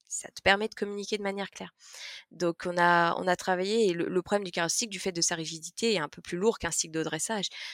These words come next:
Donc on a essayé de travailler sur l'équilibre, pas avoir ce côté, tu sais, où t'as, t'as le stick qui plombe à l'avant, qui te,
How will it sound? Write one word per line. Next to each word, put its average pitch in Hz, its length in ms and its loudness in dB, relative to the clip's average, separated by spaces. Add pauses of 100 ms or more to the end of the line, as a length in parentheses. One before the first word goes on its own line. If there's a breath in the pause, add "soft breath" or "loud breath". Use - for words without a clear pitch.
(120)
Donc - 120 -8
on 170 80 0
a 170 60 4
essayé 165 200 2
de - 40 -6
travailler 170 260 2
sur 156 180 -2
l'équilibre, 175 760 -2
pas 180 100 2
avoir 175 200 2
ce - 100 -6
côté, 185 360 -2
tu - 120 -4
sais, 185 120 0
où 170 80 -2
t'as, 139 220 -2
t'as - 240 -10
le 123 80 -12
stick - 260 -4
qui - 120 -6
plombe 226 340 -2
à 185 80 6
l'avant, 185 320 4
qui - 160 -10
te, 160 160 -4